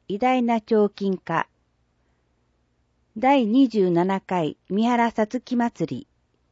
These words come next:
自分の体を健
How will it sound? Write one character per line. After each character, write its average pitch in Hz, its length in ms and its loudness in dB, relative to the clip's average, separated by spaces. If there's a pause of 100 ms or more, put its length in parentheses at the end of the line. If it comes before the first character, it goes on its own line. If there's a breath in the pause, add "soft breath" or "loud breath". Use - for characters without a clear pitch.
(1400)
自 208 120 -2
分 277 260 4
の 262 120 2
体 220 480 2
を - 220 0
健 285 260 2